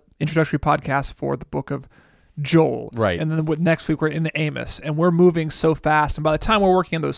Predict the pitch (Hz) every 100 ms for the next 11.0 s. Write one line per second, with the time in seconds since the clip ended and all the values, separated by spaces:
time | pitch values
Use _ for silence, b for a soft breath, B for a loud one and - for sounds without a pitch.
0 | - - 269 247 - 143 135 147 151 143
1 | 151 180 220 - 143 135 139 123 131 147
2 | 143 131 - 101 - - 117 117 113 135
3 | - 82 - 196 180 160 208 - 160 139
4 | 131 139 185 175 - _ - 180 214 247
5 | - - 202 180 180 - - 262 262 170
6 | 220 285 208 175 156 151 147 - 196 185
7 | 143 160 180 101 131 90 b b _ -
8 | 170 156 165 - 147 147 156 180 - 202
9 | - 180 165 160 156 151 147 143 131 143
10 | 131 143 151 156 180 - 143 147 139